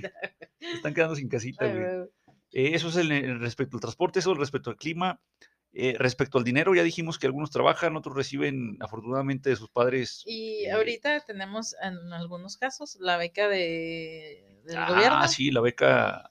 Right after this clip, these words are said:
Speaker 2: para ninis, güey, le dicen.
Speaker 1: Le dicen la
Speaker 2: Dices,
Speaker 1: beca para
Speaker 2: "Ah, que la
Speaker 1: ninis.
Speaker 2: chingada, güey, te partes la madre estudiando, güey, eres un nini, güey".
Speaker 1: Oye, pero ya, ya, ya siento como que remembranza, ¿no? Rem-, re-,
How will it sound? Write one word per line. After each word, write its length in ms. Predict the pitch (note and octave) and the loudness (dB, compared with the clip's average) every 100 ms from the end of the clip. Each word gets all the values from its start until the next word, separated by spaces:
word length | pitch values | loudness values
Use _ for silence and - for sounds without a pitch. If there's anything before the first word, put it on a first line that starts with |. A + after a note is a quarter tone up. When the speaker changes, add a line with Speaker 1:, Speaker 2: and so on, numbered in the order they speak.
| _ _ | _ _
Speaker 2:
para 180 | B2 B2 | 4 6
ninis, 440 | C#3 E3 D3 A#2 A2 | 6 6 4 4 2
güey, 160 | A2 | 0
le 80 | A#2 | 2
dicen. 380 | C3 A2+ A2 G2+ | 0 0 0 -2
Speaker 1:
Le 140 | G3+ | -2
dicen 260 | G3 G3+ A3 | -4 -6 -2
la 140 | G#3 | 2
Speaker 2:
Dices, 160 | B2 A#2 | 4 8
Speaker 1:
beca 100 | C#3+ | 8
para 140 | G3 G#3+ | 10 8
Speaker 2:
"Ah, 60 | A3+ | 8
que 100 | F#3+ | 8
la 80 | F3 | 8
Speaker 1:
ninis. 120 | E3+ | 6
Speaker 2:
chingada, 280 | D3+ F#3+ F#3+ | 4 6 6
güey, 120 | F#3 | 4
te 80 | - | 4
partes 280 | F3 F3+ G3+ | 6 6 6
la 100 | F#3+ | 6
madre 180 | F#3+ G3+ | 6 2
estudiando, 400 | E3 F3+ G3 G3+ | 4 4 4 4
güey, 160 | F#3+ | 6
eres 120 | F#3 F#3+ | 6 4
un 100 | F3+ | 0
nini, 220 | F#3+ F3 | -2 2
güey". 160 | D#3 - - | 2 2 0
Speaker 1:
Oye, 160 | B3+ | 0
pero 180 | B3+ D4+ - - _ A3+ | 2 0 -2 -8 _ -4
ya, 180 | A#3 A#3+ | 0 2
ya, 140 | C4 C4+ | 2 2
ya 160 | C#4 | 2
siento 260 | D4+ D#4+ E4 | -2 -2 -4
como 160 | D#4 A#3+ | -4 -4
que 220 | G#3 F3+ _ | -6 -8 _
remembranza, 720 | F#3 G3+ F#3 F#3 F#3+ G3+ E3 | -8 -6 -6 -6 -8 -10 -16
¿no? 80 | E3+ | -18
Rem-, 460 | F3+ E3+ E3+ F#3+ F#3 F3+ | -18 -20 _ -16 -16 -18
re-, 340 | F#3+ F#3+ F#3+ | -20 -14 -12